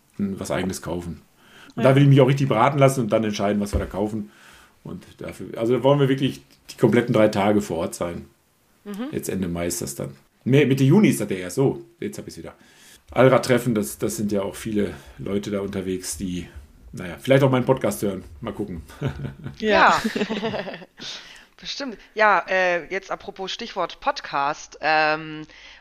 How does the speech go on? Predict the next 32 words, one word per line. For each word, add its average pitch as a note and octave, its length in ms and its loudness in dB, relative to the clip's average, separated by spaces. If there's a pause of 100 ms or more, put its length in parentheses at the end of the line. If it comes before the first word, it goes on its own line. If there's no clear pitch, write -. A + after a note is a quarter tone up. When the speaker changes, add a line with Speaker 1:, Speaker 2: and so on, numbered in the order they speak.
Speaker 3:
wie A3+ 160 -4
bist G#3 180 -8
du G3+ 60 -6
denn F#3+ 100 -2
jetzt F#3+ 200 -6
drauf F3 300 0
gekommen, D#3 440 -2
einen D3+ 80 -12
Podcast - 480 -4
zu D#3+ 100 -16
machen? E3 340 -8 (280)
Speaker 1:
Ja, F#3+ 180 4
das C3 140 0
ist G3 60 0
auch F3+ 60 0
nochmal D#3 200 2
eine B2 80 0
schöne G#3+ 220 2
Frage. F#3+ 520 0 (240)
Weil G#3+ 260 2
ich - 120 -4
ja F3 300 2 (420)
schon C#3+ 300 0
erwähnt B2+ 400 0
hatte, E3+ 200 0
dass B2+ 160 -2
ich A#2+ 260 -12
durchaus C3 420 -2
Camper F#3+ 320 4
bin, F#3 300 0 (280)
habe C#3 320 0
ich D3 420 -4